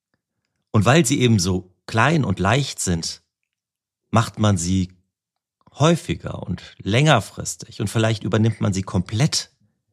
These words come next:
in sein Leben. Und deswegen wirken sie besonders gut. Und ich habe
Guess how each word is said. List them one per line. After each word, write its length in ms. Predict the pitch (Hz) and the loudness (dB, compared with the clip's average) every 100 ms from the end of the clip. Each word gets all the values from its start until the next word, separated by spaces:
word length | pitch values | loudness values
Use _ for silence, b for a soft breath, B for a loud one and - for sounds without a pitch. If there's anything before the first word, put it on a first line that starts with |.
| _ | _
in 100 | - | -4
sein 200 | 90 82 | 0 0
Leben. 480 | 78 85 80 - - _ _ b b b b b b b b - | 0 -2 -4 -8 -14 _ _ b b b b b b b b 2
Und 140 | 101 | 4
deswegen 380 | 143 135 113 95 | 6 6 4 4
wirken 280 | 113 - 101 | 2 4 0
sie 160 | 85 | 0
besonders 560 | 80 90 92 90 87 - | -4 -4 -4 -4 -4 -8
gut. 380 | 151 170 - - _ _ _ b b b b b b b | -10 -14 -16 -20 _ _ _ b b b b b b b
Und 120 | 120 143 | 4 4
ich 140 | 139 | 6
habe 540 | 143 139 143 139 - | 4 4 4 2 -2